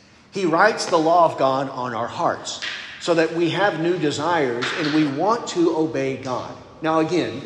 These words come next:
of course, in this life, that will not be perfected. There's always going to be this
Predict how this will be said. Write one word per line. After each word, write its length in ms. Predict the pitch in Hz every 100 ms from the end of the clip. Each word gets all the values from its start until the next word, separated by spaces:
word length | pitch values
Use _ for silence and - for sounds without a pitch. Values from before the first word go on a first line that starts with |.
| - -
of 140 | 160
course, 320 | 165 156 151
in 140 | 175 165
this 220 | 175 170
life, 280 | 139 127 202 - - - - - - 151
that 200 | 151 147
will 200 | 170 175
not 240 | 156 160
be 160 | 147 147
perfected. 600 | - 151 190 175 117 - - - -
There's 220 | 175 151
always 360 | 151 180 190
going 220 | 156 165 160
to 100 | 151
be 280 | 143 143
this 480 | 143 143 143 - -